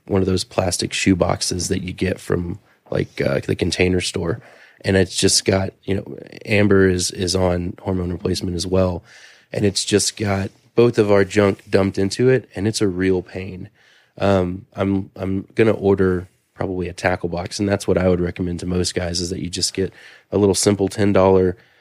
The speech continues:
tackle box. It's got the tiers that kinda pull out, and you can separate your needles, you know, your draw needles and your injection needles and your syringes and your medications and what, and the alcohol pads,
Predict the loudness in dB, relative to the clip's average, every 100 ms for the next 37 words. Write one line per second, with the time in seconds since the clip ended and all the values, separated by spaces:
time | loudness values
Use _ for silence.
0 | _ -4 -4 -2 0 2 0 -4 -6 -6
1 | -6 -6 0 2 2 0 -4 -6 0 2
2 | 4 2 0 -6 -6 -4 -2 0 0 0
3 | 0 2 2 2 0 -2 0 0 -2 0
4 | 0 0 2 2 2 2 2 2 0 -2
5 | -2 -2 -2 -2 -4 -4 -4 0 2 2
6 | 0 -2 -4 -4 -4 -4 -6 -2 -2 0
7 | -4 -2 -4 -4 -6 -6 -4 -2 -4 0
8 | 0 2 -2